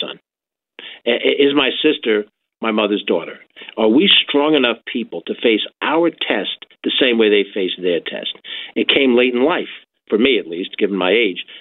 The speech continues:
I'm not that old, but I mean, I'm, I'm post sixty-five. And, and, and that's the question. Does this generation of Americans who've had it pretty good for seventy-five years, since the end of World War Two, can we ramp up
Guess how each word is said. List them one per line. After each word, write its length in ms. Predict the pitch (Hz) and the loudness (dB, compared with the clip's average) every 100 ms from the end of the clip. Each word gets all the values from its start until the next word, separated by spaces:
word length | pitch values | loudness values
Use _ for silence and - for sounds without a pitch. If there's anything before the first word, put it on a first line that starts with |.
| - | -2
I'm 80 | 135 | -2
not 160 | 127 127 | 0 -2
that 180 | 101 | -2
old, 200 | - - | -6 -8
but 100 | - | -2
I 20 | 95 | 0
mean, 160 | 98 | 0
I'm, 160 | 90 87 | -2 -4
I'm 160 | 92 90 _ - | -10 -10 _ 0
post 200 | 120 110 - | 2 2 2
sixty-five. 580 | 101 - - 196 110 95 - - - | 0 -2 -2 0 0 -4 -10 -18 -6
And, 260 | 117 120 117 | 0 0 0
and, 300 | 127 123 120 120 | 0 2 0 0
and 200 | 127 117 | 2 2
that's 220 | 101 107 - | 0 -2 -4
the 60 | - | -2
question. 380 | 180 185 120 98 | 0 0 -2 0
Does 220 | 107 - | 0 2
this 220 | 127 165 | 0 2
generation 580 | - 160 156 139 120 - | 2 2 4 2 0 -2
of 60 | 143 | -2
Americans 460 | 131 90 87 107 123 | 0 0 -2 -2 -2
who've 100 | 110 | 0
had 180 | 127 117 | -2 -2
it 100 | - | -2
pretty 320 | 143 165 220 | 0 0 0
good 380 | 190 226 - - - - - - | 2 2 2 -8 -20 -20 -12 0
for 220 | 113 110 - | 2 2 2
seventy-five 540 | 120 143 139 143 135 | 0 0 0 0 0
years, 220 | 151 117 110 | 0 0 -2
since 100 | 107 | -8
the 80 | 113 | -4
end 100 | 117 | 0
of 60 | 120 | 2
World 200 | 123 117 | 2 4
War 160 | 113 | 2
Two, 280 | 104 139 90 - - - - | 2 0 -2 -6 -20 -10 -4
can 220 | 110 104 | -2 2
we 200 | 131 185 | 2 2
ramp 380 | 151 139 135 - | 2 0 -2 -2
up 280 | 107 92 | -2 -4